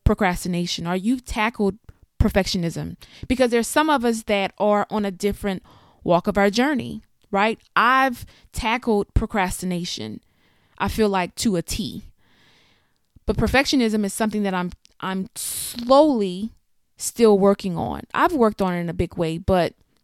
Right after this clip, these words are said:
it's something that's still there. Or maybe you're, you know, you've tackled perfectionism and procrastination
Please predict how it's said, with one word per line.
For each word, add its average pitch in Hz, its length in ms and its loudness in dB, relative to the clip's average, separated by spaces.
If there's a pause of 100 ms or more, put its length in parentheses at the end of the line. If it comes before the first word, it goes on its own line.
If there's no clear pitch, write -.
(100)
it's 247 140 -2
something 247 320 0
that's 190 160 -2
still 185 260 -4
there. 165 240 -8
Or 220 100 4
maybe 294 320 0
you're, 262 440 0 (160)
you 226 120 -2
know, 202 120 0
you've 220 360 -6
tackled 247 440 -4
perfectionism 226 720 -4 (160)
and 262 400 -4
procrastination 202 760 -4